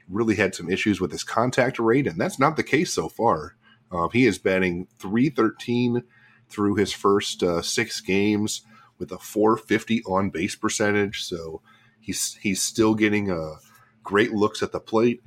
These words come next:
and he's not striking out quite as much, which is off, which is tremendous. And he's still hitting for power. He had his first bomb the other night. So, uh, and, and when he gets on base, he's, he's, uh, being a threat on the base paths as well with a pair of stolen bases. So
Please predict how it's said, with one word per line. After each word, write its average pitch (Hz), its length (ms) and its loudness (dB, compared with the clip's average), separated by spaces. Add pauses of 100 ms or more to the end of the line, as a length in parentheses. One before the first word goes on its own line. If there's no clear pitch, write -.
(240)
and 143 140 2
he's 143 200 0
not 123 280 2
striking 139 400 2
out 135 200 2
quite 123 340 2
as 117 140 4
much, 110 380 0
which 92 180 2
is 85 120 -2
off, 98 300 0 (240)
which 101 160 -4
is - 140 -4
tremendous. 143 720 0 (140)
And 113 360 0
he's 113 300 -2
still 107 300 2
hitting 110 260 0
for 127 120 0
power. 120 320 4
He 104 80 6
had 98 100 4
his 92 120 -2
first 104 400 -2
bomb 104 520 2
the 104 120 -2
other 92 180 0
night. 104 400 -2 (600)
So, 87 560 -2 (300)
uh, 92 160 -8 (100)
and, 117 180 2
and 147 360 0 (260)
when 104 160 2
he 104 60 2
gets 156 240 4
on 101 120 4
base, 101 240 2
he's, 95 240 -4
he's, 101 360 -2
uh, 92 360 0 (120)
being 110 200 4
a 107 40 2
threat 104 340 0
on 110 120 2
the 101 100 2
base 117 280 2
paths 85 260 -2
as 82 100 -10
well 123 160 2
with 92 140 -2
a 90 40 -4
pair 104 200 -2
of 92 60 -4
stolen 98 340 -2
bases. 87 520 -4
So 82 360 -12